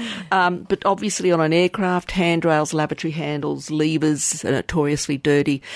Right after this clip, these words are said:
You've still got your, tr-, even though they're going through cleaning it, you've still got people getting up and down, moving around, and they're going to be touching. So they're suggesting you take your own sanitised wipes. You know, you, you wipe down your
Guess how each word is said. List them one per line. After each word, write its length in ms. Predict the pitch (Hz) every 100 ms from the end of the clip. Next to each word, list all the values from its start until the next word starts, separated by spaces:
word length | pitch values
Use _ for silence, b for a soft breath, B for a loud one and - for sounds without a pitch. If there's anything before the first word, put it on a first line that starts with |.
| B
You've 140 | - -
still 160 | 170
got 260 | 151 - -
your, 60 |
tr-, 180 | 117 - -
even 240 | 240 233
though 160 | 208 170
they're 100 | 165
going 280 | 165 156 151
through 220 | - 143
cleaning 440 | - 214 196 143
it, 100 | 113
you've 120 | -
still 160 | - 208
got 160 | 156 -
people 220 | 180 147
getting 280 | 156 156 147
up 140 | -
and 100 | 151
down, 280 | 151 139 139
moving 320 | 139 139 131
around, 400 | 131 139 131 127
and 80 | 131
they're 140 | 135
going 220 | 127 139
to 40 | 135
be 100 | 120
touching. 520 | - 196 - - 135
So 220 | - 143 B B B B - -
they're 180 | 214 202
suggesting 560 | - 180 185 - 160
you 60 | 151
take 240 | - 139
your 160 | 147 143
own 240 | 143 143
sanitised 680 | 139 151 139 - 135 127 -
wipes. 480 | 170 220 - 214 - B B B -
You 140 | 175
know, 120 | 143
you, 280 | 139 143 139 -
you 180 | 147
wipe 280 | 139 131 127
down 240 | - 135
your 100 | 123